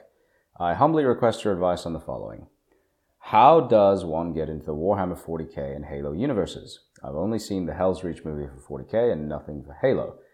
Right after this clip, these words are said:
However, I would like to at least know what various references mean." <clears throat> Okay, this is a complex question because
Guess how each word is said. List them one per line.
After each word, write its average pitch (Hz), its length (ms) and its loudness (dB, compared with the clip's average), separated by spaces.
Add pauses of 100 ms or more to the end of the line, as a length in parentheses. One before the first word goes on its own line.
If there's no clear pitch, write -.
(320)
However, 87 500 2
I 80 120 0
would 135 360 -2
like 95 340 0
to 87 200 -4
at 76 160 -6
least 113 340 -6
know 78 300 -4
what 73 460 -6
various 71 400 -10
references 67 480 -14
mean." 76 440 -8 (280)
<clears throat> 92 400 0 (920)
Okay, 87 240 -2
this 90 220 -4
is 90 280 0 (100)
a 73 440 -4 (140)
complex 82 500 -4
question - 480 -8
because - 440 -10